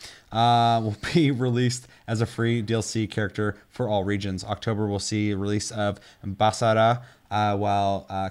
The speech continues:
Kazuki and, uh, Kazuki Kazama,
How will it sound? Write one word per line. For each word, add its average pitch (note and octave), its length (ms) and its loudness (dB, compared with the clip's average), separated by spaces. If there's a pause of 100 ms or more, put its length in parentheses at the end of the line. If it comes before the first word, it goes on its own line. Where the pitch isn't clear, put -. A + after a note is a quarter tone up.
Kazuki G#2+ 600 0 (280)
and, G2+ 300 -4 (220)
uh, F#2 280 -4
Kazuki C#3 420 2
Kazama, A2 600 6